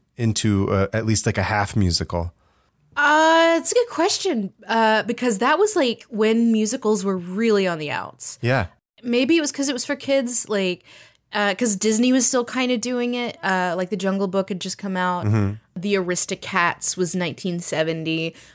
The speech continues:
Speaker 2: although neither of those did very well.
Speaker 1: No, that was, like, after
Speaker 2: At
Speaker 1: he
Speaker 2: least
Speaker 1: died.
Speaker 2: at the time. Yeah,
Speaker 1: Yeah.
Speaker 2: yeah. Jungle Book did okay, but n-, nobody saw The Aristocats 'cause nobody likes The Aristocats. Oh, I said it.
Speaker 1: Oh.
Speaker 2: Oh,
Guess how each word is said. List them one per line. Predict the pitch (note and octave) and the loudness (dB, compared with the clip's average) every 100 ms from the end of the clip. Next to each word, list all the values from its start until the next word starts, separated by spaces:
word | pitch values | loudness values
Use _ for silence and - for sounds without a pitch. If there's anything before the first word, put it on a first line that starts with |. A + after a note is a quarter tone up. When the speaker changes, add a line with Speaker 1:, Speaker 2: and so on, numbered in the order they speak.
| - | -4
Speaker 2:
although | F3+ F3+ F3 E3+ | 0 2 0 -2
neither | G3 F3+ F3 F3+ | -2 0 2 2
of | F3+ E3 | 2 0
those | F3 F3 | -4 -4
did | E3+ E3 | -6 -4
very | E3+ E3 D#3+ | -2 -2 -4
well. | D#3 A2 G#2 G#2 F#2 | -6 0 2 2 2
Speaker 1:
No, | G2+ | 2
that | |
was, | G#2 G2 | 2 2
like, | G#2+ | 0
after | G2+ - | -2 0
Speaker 2:
At | G#2 | 0
Speaker 1:
he | F2 | 2
Speaker 2:
least | - - F2 | 2 2 2
Speaker 1:
died. | |
Speaker 2:
at | G3+ | 0
the | F#3+ | -2
time. | G3+ F3 D#3+ D#3 | -2 -2 -2 -4
Yeah, | D#3 F3 D#3+ | -2 0 0
Speaker 1:
Yeah. | D3+ D#3+ D3 E3 | 0 -2 -2 -4
Speaker 2:
yeah. | D#3+ | -4
Jungle | F#3+ C#4 A#3 | 0 2 2
Book | G#3 | 2
did | F#3 | -2
okay, | D3+ D3 - | -4 -4 -6
but | - D3+ - | -4 -6 -6
n-, | F#3 E3 G#2+ D#3+ | -6 -6 -6 -6
nobody | F3+ E3+ D3+ D3 E3 | -2 0 -2 -4 -10
saw | - D3 G2+ | -8 -4 -4
The | A#2 | -4
Aristocats | - - - - - | -6 -8 -12 -14 -16
'cause | - | -16
nobody | C#3+ D#3+ | -12 -8
likes | D#3+ G3 A#3 | -6 -6 -6
The | - | -8
Aristocats. | - - - F#3+ - - - | -12 -14 -14 -16 -16 -18 -12
Oh, | - - C#4 | -6 -4 -2
I | D4 | 0
said | - D4+ | 0 -2
it. | D4 - - C4 B3+ A#3+ F#3 | -4 -8 -14 -12 -12 -12 -10
Speaker 1:
Oh. | D#2+ F#2 C2+ - _ _ - - - | -8 -8 -10 -16 _ _ -18 -16 -12
Speaker 2:
Oh, | - A2+ - | -12 -12 -14